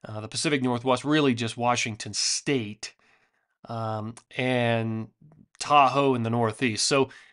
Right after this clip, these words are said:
Big Sky, you've got moderate accumulations today and then heavy on two seven with that final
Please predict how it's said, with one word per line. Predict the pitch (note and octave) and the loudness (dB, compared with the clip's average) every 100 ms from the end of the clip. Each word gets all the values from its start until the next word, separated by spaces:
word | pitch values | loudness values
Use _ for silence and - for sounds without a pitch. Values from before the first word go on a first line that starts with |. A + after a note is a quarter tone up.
| _ C#3 | _ 2
Big | F3 G#3+ | 6 6
Sky, | E3+ - E3 A2+ G2 | 6 6 6 6 2
you've | A2 D3 D3+ | 0 0 2
got | G3+ G#3+ | 4 6
moderate | G3+ F#3 E3+ D3+ | 8 8 8 4
accumulations | B2 D#3 C#3 C3 B2 - A2+ | 0 0 2 2 0 -2 -4
today | - A#2+ A#2 | -4 -2 -2
and | A#2+ A2+ | -2 -4
then | A2+ | -4
heavy | - C3+ C3 | 2 2 4
on | A#2+ G#2+ | 0 0
two | - C3+ | -4 -2
seven | - B2+ A2 G#2 | 2 2 2 -4
with | G2+ | -4
that | A2 G#2 | -4 -4
final | - A2 G#2 G2+ | -2 0 0 -4